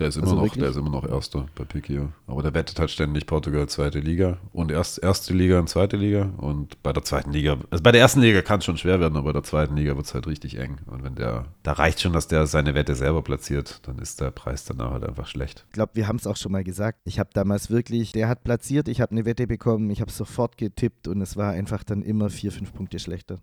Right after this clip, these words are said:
Speaker 2: und keine Chance, das irgendwie zu bekommen. Und das ist natürlich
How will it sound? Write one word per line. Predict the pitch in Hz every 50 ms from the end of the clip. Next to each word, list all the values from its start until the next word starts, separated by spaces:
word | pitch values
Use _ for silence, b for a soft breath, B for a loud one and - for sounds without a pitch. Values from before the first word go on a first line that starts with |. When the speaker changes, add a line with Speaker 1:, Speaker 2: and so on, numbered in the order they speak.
| _
Speaker 2:
und | - 92 90 95 -
keine | - - 101 107 104 98
Chance, | 92 - 107 92 95 - -
das | 92 -
irgendwie | - - 98 95 95 95 92
zu | - - 82
bekommen. | 87 87 - - 85 82 90 90 - _
Und | - - 90 87 85 80 82 85 82 _ _ - - - _ _
das | - 95 - 95
ist | 87 80
natürlich | 95 90 - - 92